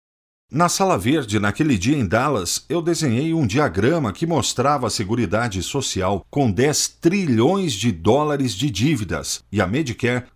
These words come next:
com sessenta e dois trilhões de dólares de dívidas. "Você está dizendo que ela tem obrigações fora do balanço de setenta e dois trilhões de dólares?"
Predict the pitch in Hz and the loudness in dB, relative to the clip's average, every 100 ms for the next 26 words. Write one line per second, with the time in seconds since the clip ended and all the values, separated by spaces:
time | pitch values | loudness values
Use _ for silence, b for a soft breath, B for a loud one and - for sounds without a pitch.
0 | - 190 165 - - 131 - - 185 202 | -2 0 2 0 2 0 0 0 0 0
1 | 196 135 117 175 175 - - 190 220 143 | 0 0 2 2 2 -4 0 0 2 4
2 | 127 190 208 123 107 107 98 131 139 135 | 6 4 2 0 0 2 2 0 0 -2
3 | 127 113 160 110 107 87 71 67 - - | -4 -4 -2 -2 -2 -4 -8 -10 -10 -12
4 | _ _ _ _ _ _ _ _ - 131 | _ _ _ _ _ _ _ _ -6 -2
5 | 180 247 240 - 180 113 87 113 160 131 | 0 0 -2 0 0 -2 -2 -2 -2 -4
6 | - 127 123 - 147 156 120 135 95 - | -2 0 -2 -2 -2 -2 -4 -4 -4 -2
7 | 131 156 - - - 131 190 165 131 127 | -2 0 -2 -6 0 2 4 0 -2 -2
8 | 95 95 151 160 131 104 135 - 127 - | -2 -2 -2 -2 -4 -4 -2 -2 -2 -2
9 | 151 185 180 123 110 147 - - 165 185 | -2 0 0 -2 0 0 -2 -4 -2 -2
10 | 95 98 180 175 123 95 87 113 190 160 | 0 0 0 -2 -2 -2 2 2 2 -2
11 | 82 - - | -6 -8 -10